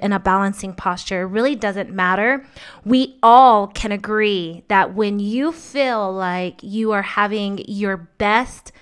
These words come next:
practice, balancing is a huge reason why. It can also be a reason why you feel like,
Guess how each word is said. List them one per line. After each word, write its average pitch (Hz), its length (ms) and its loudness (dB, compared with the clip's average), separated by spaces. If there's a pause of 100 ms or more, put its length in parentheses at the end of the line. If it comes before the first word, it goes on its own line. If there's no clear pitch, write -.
(120)
practice, 208 800 2 (420)
balancing 285 840 4
is 220 340 -2
a 214 80 -2
huge 226 560 -4
reason 202 440 -6
why. 185 520 0
It 240 160 -2
can 254 160 -4 (100)
also 320 300 6
be 262 180 0
a 240 80 4
reason 214 360 -2
why 196 140 2
you 196 140 -2
feel 202 260 -2
like, 196 340 -2